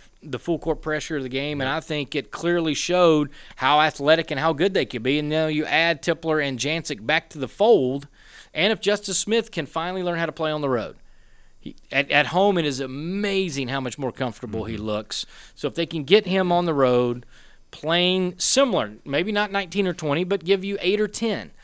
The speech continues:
Speaker 1: He's had back-to-back games of four steals. He's starting to prove he can guard. Alan Struthers is fun to watch on the perimeter.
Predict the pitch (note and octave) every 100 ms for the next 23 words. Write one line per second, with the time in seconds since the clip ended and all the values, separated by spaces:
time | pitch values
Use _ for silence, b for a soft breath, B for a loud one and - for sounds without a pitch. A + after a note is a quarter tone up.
0 | b b - E3+ D#3 D#3+ B2 D3 E3 F#3
1 | F3 F3 E3+ F3+ E3 F3 - F#3+ F#3 -
2 | G#3+ G#3 G#2 - B2+ - C#3+ C#3+ D3+ C#3
3 | - E3+ E3+ F3 - F3 E3 G3+ D3 G#2+
4 | B2+ C3+ - G3 G3+ D#3 B2 - C3+ A2+
5 | G#2+ A2+ G#2+ B2 G#2+ F#2 G#2+ G#2 F#2+